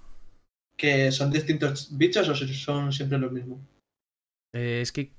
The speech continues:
Speaker 2: casi no se ven los bichos. O sea, está muy hecho para que prácticamente no veas a los bichos, lo cual da bastante mal rollo y está muy bien hecho eso.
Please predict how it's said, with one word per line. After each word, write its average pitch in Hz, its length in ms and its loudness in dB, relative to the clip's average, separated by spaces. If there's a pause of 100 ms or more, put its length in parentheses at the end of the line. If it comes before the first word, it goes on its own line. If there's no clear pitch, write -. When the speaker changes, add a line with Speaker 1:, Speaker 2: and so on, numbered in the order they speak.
Speaker 2:
casi 160 280 -2
no 180 80 0
se 156 120 -2
ven 156 140 0
los 143 140 -2
bichos. 143 420 -6 (200)
O - 40 -20
sea, 127 100 -6
está 120 180 -6
muy 131 300 -2
hecho 135 160 -6
para 120 180 -4
que 117 100 -6
prácticamente 123 720 -4
no 117 80 -4
veas 120 180 -4
a 117 60 -4
los 104 140 -6
bichos, 117 320 -8
lo 107 100 -8
cual 98 200 -8
da 104 80 -6
bastante 107 380 -8
mal 107 500 -8
rollo 117 480 -8
y 78 40 -14
está 110 160 -10
muy 110 180 -6
bien 104 100 -6
hecho 110 220 -8
eso. 131 240 -8